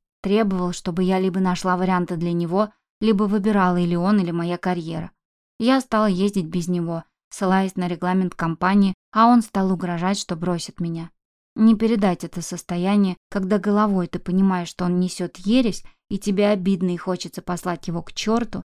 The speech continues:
но ты не можешь, потому что что-то внутри не даёт.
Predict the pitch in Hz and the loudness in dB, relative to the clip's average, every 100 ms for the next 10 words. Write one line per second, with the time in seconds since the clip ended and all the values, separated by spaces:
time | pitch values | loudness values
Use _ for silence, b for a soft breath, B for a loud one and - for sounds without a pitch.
0 | - 208 202 208 220 233 220 180 165 - | 2 2 4 6 8 8 6 2 -4 -10
1 | - - 175 180 - - 180 175 - _ | -10 -6 -4 -4 -4 -4 -4 -6 -12 _
2 | _ _ - 202 196 190 214 214 190 175 | _ _ -10 -8 -2 2 4 2 2 2
3 | 170 170 165 160 - | 0 -2 -6 -8 -14